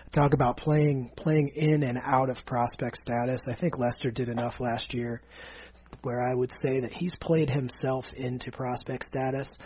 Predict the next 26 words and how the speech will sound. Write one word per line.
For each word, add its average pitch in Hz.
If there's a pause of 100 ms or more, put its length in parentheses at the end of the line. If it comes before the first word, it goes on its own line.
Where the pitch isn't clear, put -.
(260)
Not 190
that 190
I 165
consider 156
him 135
a 127
high-end 139
prospect, 156 (600)
but, 123
uh, 127 (640)
kid 220
had 262
a 240
really 220
good 180
year 175
in 160
a, 160
in 165
a 156
system 226
that's 147
completely 170
void 143
of -
power. 127